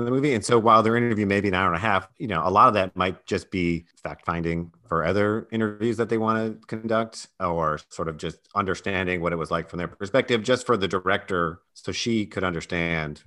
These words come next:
where people were coming from. Like, we talked to the woman who was her agent in the beginning, and, you know, they talked about all kinds of things, but, like, we knew that she was only gonna be used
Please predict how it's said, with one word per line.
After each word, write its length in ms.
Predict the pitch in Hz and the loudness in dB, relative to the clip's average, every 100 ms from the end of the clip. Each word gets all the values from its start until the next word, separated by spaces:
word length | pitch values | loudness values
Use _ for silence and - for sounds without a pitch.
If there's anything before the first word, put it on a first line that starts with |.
| _ | _
where 200 | 87 85 | -8 -4
people 220 | 92 82 | -4 -4
were 220 | 78 78 | -6 -6
coming 220 | 80 80 | -6 -6
from. 180 | 78 87 | -4 -2
Like, 260 | 95 87 - - | 0 0 -4 -8
we 120 | 98 | -4
talked 380 | 107 92 - - | 0 0 0 -4
to 220 | 95 85 | -4 -4
the 80 | 80 | -8
woman 340 | 80 80 85 78 | -10 -8 -6 -8
who 120 | 80 | -8
was 380 | 80 76 - - | -8 -8 -12 -14
her 180 | 76 71 | -12 -8
agent 280 | 78 92 87 | -4 -4 -4
in 40 | 80 | -6
the 60 | |
beginning, 440 | 92 135 107 98 101 | -2 -2 -2 -4 -6
and, 180 | 101 - - | -8 -10 -8
you 100 | 117 | -6
know, 100 | 80 | -2
they 120 | 120 | 0
talked 220 | 139 113 | 2 2
about 180 | 110 - | -2 -2
all 240 | 113 113 | 2 2
kinds 300 | 101 123 151 | 0 -4 -4
of 60 | 73 | -8
things, 340 | 71 71 - - | -14 -16 -20 -8
but, 240 | - 92 104 | -2 -2 0
like, 200 | 98 92 | -2 0
we 120 | 123 | 0
knew 180 | 135 123 | 2 4
that 140 | 101 104 | 2 -2
she 60 | |
was 80 | 98 | -2
only 140 | 95 | -2
gonna 120 | 87 85 | -2 -4
be 60 | |
used 400 | 80 87 80 - | -2 -4 -6 -12